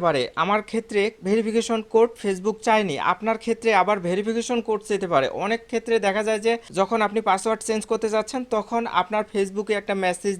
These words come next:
দিয়ে দেয়, ছয় ডিজিটের কোড দেয়, সেই কোডটা দেওয়ার পরে পাসওয়ার্ড চেঞ্জ করে ফেলে, অথবা আপনার ইমেইলে ছয় ডিজিটের একটা কোড দেয়, সেই কোডটি যখন আপনি দেবেন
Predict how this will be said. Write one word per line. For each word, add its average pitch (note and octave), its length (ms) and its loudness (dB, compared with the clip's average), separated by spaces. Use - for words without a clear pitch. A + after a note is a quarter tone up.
দিয়ে F#3 180 2
দেয়, A3+ 120 0
ছয় F#3+ 240 4
ডিজিটের F#3+ 420 0
কোড F#3+ 140 2
দেয়, G#3 220 4
সেই G3+ 240 2
কোডটা G3+ 240 0
দেওয়ার F#3 280 4
পরে G3 140 0
পাসওয়ার্ড F#3 380 2
চেঞ্জ F3 140 -4
করে F3 200 0
ফেলে, E3+ 200 0
অথবা G3+ 260 0
আপনার F#3+ 240 0
ইমেইলে G3 360 4
ছয় F#3+ 260 2
ডিজিটের F#3+ 380 0
একটা F#3+ 140 -4
কোড A3 160 2
দেয়, F3+ 160 2
সেই G#3+ 200 2
কোডটি G3+ 280 0
যখন G#3+ 260 0
আপনি G3 160 -2
দেবেন G3 200 0